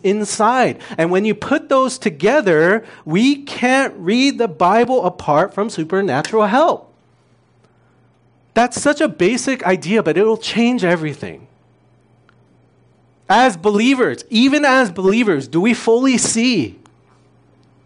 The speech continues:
No, First Corinthians chapter twelve says, "Even as believers, we only see in parts. One day we'll see in full."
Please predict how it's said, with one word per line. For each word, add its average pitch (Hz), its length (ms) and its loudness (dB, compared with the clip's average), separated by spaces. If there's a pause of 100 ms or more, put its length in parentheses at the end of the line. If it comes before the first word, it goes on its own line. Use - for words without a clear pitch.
(520)
No, 190 240 2
First 226 240 0
Corinthians 254 400 -2
chapter 233 240 0
twelve 233 340 0
says, 190 320 0 (320)
"Even 226 320 0
as 247 140 2
believers, 240 420 0
we 135 140 -2
only 190 180 0
see 202 200 -2
in 190 100 0
parts. - 540 -4 (200)
One 196 280 0
day 190 180 2
we'll 143 160 -2
see 175 220 -2
in 170 100 0
full." 170 580 -4